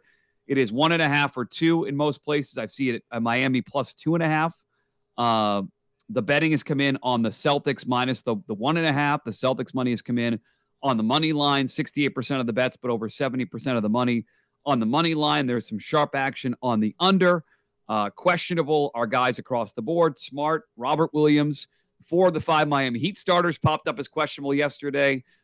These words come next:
Uh, I have no idea what the hell's going on there, if that's Spoelstra and gamesmanship, or really there's a chance that these guys might miss because they looked really banged up at the end of that game. Tyler Herro didn't play.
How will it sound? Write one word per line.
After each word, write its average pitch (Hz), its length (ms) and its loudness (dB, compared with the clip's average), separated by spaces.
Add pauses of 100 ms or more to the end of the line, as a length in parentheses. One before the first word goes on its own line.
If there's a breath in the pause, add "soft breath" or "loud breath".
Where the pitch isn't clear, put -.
(160)
Uh, 107 160 -8
I 131 80 2
have 117 140 2
no 151 180 4
idea 156 220 4
what 139 100 2
the 131 60 -2
hell's 131 240 2
going 131 200 2
on 120 160 4
there, 135 180 4
if 135 60 0
that's 117 220 -4
Spoelstra 139 380 -4
and 110 100 -4
gamesmanship, 143 640 -2
or 113 80 -4
really 127 240 0
there's 117 180 -2
a 117 60 -4
chance 123 300 -4
that 113 180 -2 (400)
these 135 140 0
guys 127 300 2
might 113 200 0
miss 139 200 2
because 104 260 -8
they 135 100 2
looked 120 180 0
really 139 320 2
banged 107 340 -4
up 98 200 -8 (340)
at 139 160 -2
the 131 140 2
end 123 100 0
of 113 40 -2
that 110 200 -2
game. 143 240 0
Tyler 123 320 -2
Herro 139 260 4
didn't 110 200 0
play. 165 500 2